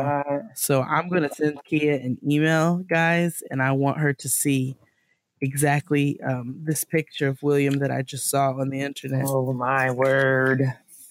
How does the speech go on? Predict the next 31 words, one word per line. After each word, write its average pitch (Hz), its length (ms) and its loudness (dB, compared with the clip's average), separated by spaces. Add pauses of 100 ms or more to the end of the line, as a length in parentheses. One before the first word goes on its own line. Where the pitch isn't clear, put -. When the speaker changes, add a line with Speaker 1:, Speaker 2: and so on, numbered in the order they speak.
(1300)
Speaker 2:
Woo. 339 480 2 (880)
Somebody 170 340 2
said 143 200 2
William 143 340 2
ate 131 160 -2
all 135 160 -4
the 139 80 -12
girlfriends. 139 600 2
Speaker 1:
<laughs> 196 40 4
Speaker 2:
Oh, 240 120 4
my 247 220 4
God. 185 420 0
Speaker 1:
This 196 240 0
is 160 140 -6
not 131 220 0
nice. 117 500 -2 (800)
Speaker 2:
This 453 100 -6 (160)
is - 20 -20
not 170 200 2
nice 175 380 -2
at - 100 -20
all. - 240 -20 (1000)
Oh, 294 440 4
no. 233 760 2 (500)
I 247 100 4
think 359 320 2 (260)
something's 359 440 2
not 262 220 4
right, 233 280 6 (100)
Speaker 1:
<gasps> 523 100 6
Speaker 2:
though. 370 540 6